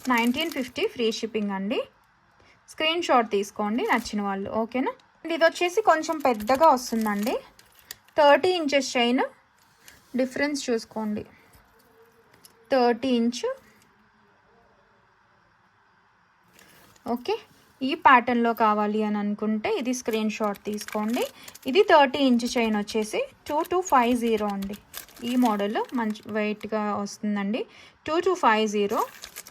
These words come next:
మంచి ప్రైస్. కావాలి అనుకునే వాళ్ళు మిస్ చేసుకోవద్దు. ప్యూర్ పంచలోహం, పైన పాలిషింగ్ వచ్చినవి, వెయిట్ కూడా ఉంటుంది, పెద్దగానే ఉంటుందండి. కొంచెం మందంగా నచ్చే వాళ్ళు తీసుకోవచ్చు. ఓకే,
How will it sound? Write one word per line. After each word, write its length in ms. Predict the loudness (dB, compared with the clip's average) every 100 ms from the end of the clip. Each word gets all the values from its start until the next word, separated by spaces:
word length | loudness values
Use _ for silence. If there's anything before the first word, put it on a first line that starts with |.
| -8
మంచి 300 | -4 -4 -4
ప్రైస్. 420 | -4 -4 -4 -6
కావాలి 460 | -2 0 0 0 -4
అనుకునే 420 | -4 -6 -8 -8
వాళ్ళు 240 | -6 -6 -4
మిస్ 340 | -4 -2 -4
చేసుకోవద్దు. 480 | -6 -6 -12 -12 -12
ప్యూర్ 340 | -4 0 0 0
పంచలోహం, 640 | -2 -2 -6 -6 -6 -10 -12 _ -20 -20 -4
పైన 200 | 0 2
పాలిషింగ్ 580 | 2 4 4 2 -2 -4
వచ్చినవి, 440 | -4 -6 -6 -4 -6
వెయిట్ 300 | -2 -2 0
కూడా 220 | -2 0
ఉంటుంది, 460 | 0 -2 -2 -4 -6 _ _ -6
పెద్దగానే 640 | -6 -4 0 2 2 2
ఉంటుందండి. 640 | 0 -2 -4 -4 -2 -4 -8
కొంచెం 420 | -6 -6 -4 -4
మందంగా 460 | -2 -2 -2 -2 -2
నచ్చే 340 | -4 -4 -4
వాళ్ళు 220 | -4 -6
తీసుకోవచ్చు. 600 | -6 -8 -8 -10 -10 -10 -14 _ _ -20 -20 -20 _ _ -8
ఓకే, 240 | -6 -6